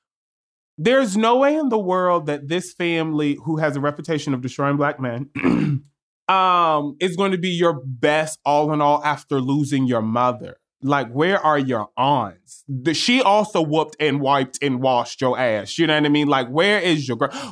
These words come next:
Where are, is the family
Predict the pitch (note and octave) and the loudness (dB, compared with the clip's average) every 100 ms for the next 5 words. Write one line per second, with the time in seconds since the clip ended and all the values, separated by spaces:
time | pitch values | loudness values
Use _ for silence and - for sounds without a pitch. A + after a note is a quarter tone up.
0 | - D#3+ A3 A#3+ B3 B3 F3+ E3+ F3+ F3 | -4 2 4 4 2 0 -2 0 0 0
1 | E3+ F3+ D3+ C#3+ C3+ - F#3+ F#3 D#3+ A2+ | 0 0 0 -4 -4 -2 -2 0 -2 -6
2 | G2 F#2+ G2+ | -8 -12 -14